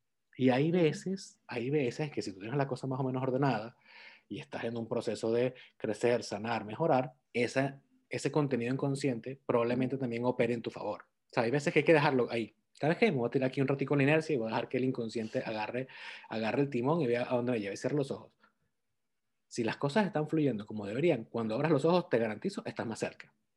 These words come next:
Speaker 1: Confía en tu intuición, confía en tu inconsciente. No es que le entregas el volante al inconsciente, no es que sencillamente vives la vida loca, me voy a tomar cerveza y que el inconsciente consiga todo lo demás, pero una vez más,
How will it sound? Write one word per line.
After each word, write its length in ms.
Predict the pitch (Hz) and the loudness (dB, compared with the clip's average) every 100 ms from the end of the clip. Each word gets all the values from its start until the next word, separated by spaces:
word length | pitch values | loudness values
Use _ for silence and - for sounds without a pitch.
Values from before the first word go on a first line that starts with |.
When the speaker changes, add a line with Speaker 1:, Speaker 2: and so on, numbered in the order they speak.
| _ _ _ _ _ _ _ | _ _ _ _ _ _ _
Speaker 1:
Confía 600 | - 117 110 160 165 202 139 | 0 0 4 6 6 4 0
en 160 | 127 117 | -2 0
tu 80 | |
intuición, 540 | 117 107 95 156 180 165 | -4 -6 -2 2 2 2
confía 400 | 120 101 120 127 | 0 -2 -4 -4
en 100 | 135 | -2
tu 80 | 135 | -2
inconsciente. 640 | 113 98 147 165 156 185 - - - _ _ _ _ _ - | -2 -4 2 2 2 -2 -4 -20 -20 _ _ _ _ _ -10
No 180 | 110 95 | -8 -4
es 80 | |
que 120 | - 135 | 2 2
le 80 | 117 | 2
entregas 640 | 101 120 127 143 151 - | 2 4 4 4 2 -4
el 140 | 104 92 | -10 -8
volante 640 | 92 110 117 110 120 135 - - _ _ - | -2 2 2 0 -6 -8 -14 -20 _ _ -14
al 120 | 92 | -14
inconsciente, 640 | 98 80 82 139 165 156 | -12 -14 -2 0 2 2
no 100 | 104 | 2
es 100 | - | -4
que 80 | 120 | -4
sencillamente 520 | 123 104 104 104 120 | -2 -4 -8 -6 -4
vives 200 | 107 110 | -2 0
la 100 | 117 | -2
vida 200 | 104 107 | -2 -2
loca, 200 | 120 143 | -2 0
me 80 | 139 | 0
voy 120 | 104 | -2
a 40 | 117 | -4
tomar 200 | 123 117 | -4 0
cerveza 400 | 123 123 135 143 | 2 4 4 2
y 20 | |
que 80 | 135 | 2
el 60 | |
inconsciente 720 | 110 110 104 113 110 143 139 139 - _ _ _ _ | -4 -8 -6 -6 -4 -2 -2 -2 -12 _ _ _ _
consiga 400 | - 110 - 123 | -10 -8 -2 0
todo 140 | 135 175 | 4 6
lo 80 | 208 | 8
demás, 300 | 196 190 196 | 6 4 4
pero 300 | 185 180 233 - - - _ _ | 6 6 2 -6 -20 -20 _ _
una 220 | 139 139 | 2 4
vez 120 | 160 | 4
más, 320 | 151 95 - | 2 0 -6